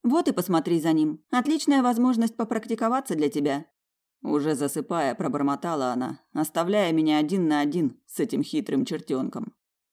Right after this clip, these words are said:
"Ну и что с тобой делать?" спросил я в пустоту. Надежда уже заснула, а у нас с манипулятором сна ни в одном глазу не было. Играть в игру мне надоело,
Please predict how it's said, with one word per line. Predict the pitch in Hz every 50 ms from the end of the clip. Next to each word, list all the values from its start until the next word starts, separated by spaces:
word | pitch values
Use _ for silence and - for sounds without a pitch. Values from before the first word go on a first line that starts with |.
| _ _ _ _ _ -
"Ну | 175 175 175 180 190 202
и | 190
что | - - - 175 170
с | 165
тобой | - 160 139 139 143 143
делать?" | 139 143 160 165 175 175 170 - - - _ _ _ _ _ _
спросил | - - - 139 151 143 143 - 156 147 147
я | 143 147
в | 147 -
пустоту. | - 147 - - 147 139 - - 135 131 - _ _ _ _ _ _ _ _ _ _ _ _ _
Надежда | - - 170 170 151 170 170 151 139 160
уже | 160 156 143 165
заснула, | 139 160 160 165 - - 156 - - 135 127
а | 139
у | 151 160
нас | 185 190 180 -
с |
манипулятором | - 143 139 143 - - 151 156 139 - - 131 131 139
сна | - - 196 196 185
ни | 160 139
в | 139
одном | 151 165 170 208 208 202
глазу | 196 208 214 175 156 139
не | 139 139 -
было. | - 135 - - - _ _ _ _ _ _ _ -
Играть | - 143 147 143 175 180 180 175 -
в | 170 180
игру | 170 190 214 226
мне | 196 151 147 147
надоело, | 147 147 139 151 160 180 214 226 196 139 127 117